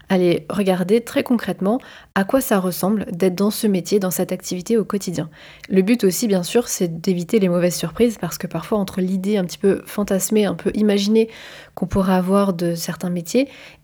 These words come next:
et la réalité, il y a un monde. Et si on se lance sans être tout à fait au clair sur la réalité du métier, le, le quotidien de celui-ci, il y a des chances qu'on soit déçu. Et c'est un peu dommage. D'où l'idée de vraiment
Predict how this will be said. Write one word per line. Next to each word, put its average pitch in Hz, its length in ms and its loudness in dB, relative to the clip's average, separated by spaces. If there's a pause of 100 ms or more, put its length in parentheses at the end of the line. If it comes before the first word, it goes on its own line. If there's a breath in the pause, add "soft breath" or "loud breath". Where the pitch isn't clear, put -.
(120)
et 214 120 4
la 190 120 4
réalité, 180 760 4
il 190 80 -2
y 190 60 0
a 180 60 0
un 180 40 0
monde. 185 380 2 (280)
Et 196 80 -2
si 196 160 -2
on 214 60 2
se - 180 -2
lance 226 140 4
sans 202 180 0
être 185 160 0
tout - 200 -16
à 233 100 4
fait 220 140 0
au 202 80 4
clair 226 500 0
sur 196 220 0
la 175 120 2
réalité 202 500 2
du 190 120 0
métier, 190 400 2
le, 180 180 2
le 170 160 -4
quotidien 214 580 0
de 196 100 2
celui-ci, 190 560 -2 (360 loud breath)
il 208 40 -4
y - 20 2
a 185 40 0
des 180 120 2
chances 226 220 -2
qu'on 190 120 -2
soit 190 200 0
déçu. 180 320 -4 (220)
Et 185 60 -6
c'est 185 120 -6
un 185 80 -4
peu 208 100 -8
dommage. 180 420 -2 (180)
D'où 208 200 -2
l'idée 208 320 2
de 170 140 -2
vraiment 196 500 -2